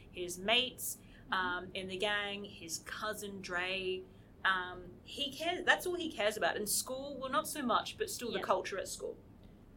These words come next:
Speaker 1: But then he finds out he's, he's a dad.
Speaker 2: Yeah.
Speaker 1: And the, the child is left with him. And he really quickly has to learn how to be a father.
Speaker 2: Of course.
Speaker 1: So that's where we meet him.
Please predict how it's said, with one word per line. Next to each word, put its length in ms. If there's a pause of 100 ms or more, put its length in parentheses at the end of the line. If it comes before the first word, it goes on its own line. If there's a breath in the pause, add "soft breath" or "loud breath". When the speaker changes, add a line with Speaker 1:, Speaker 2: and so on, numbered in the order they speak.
Speaker 1:
But 80
then 80
he 60
finds 260
out 120
he's, 180 (180)
he's 160
a 60
dad. 320 (200)
Speaker 2:
Yeah. 160 (840)
Speaker 1:
And 400 (140)
the, 120 (200)
the 60
child 260
is 140
left 220
with 140
him. 160
And 120
he 160 (200)
really 480
quickly 460
has 220
to 100
learn 380 (220)
how 240
to 120
be 180
a 60
father. 480
Speaker 2:
Of 140
course. 120 (240 loud breath)
Speaker 1:
So 140
that's 240
where 100
we 100
meet 280
him. 140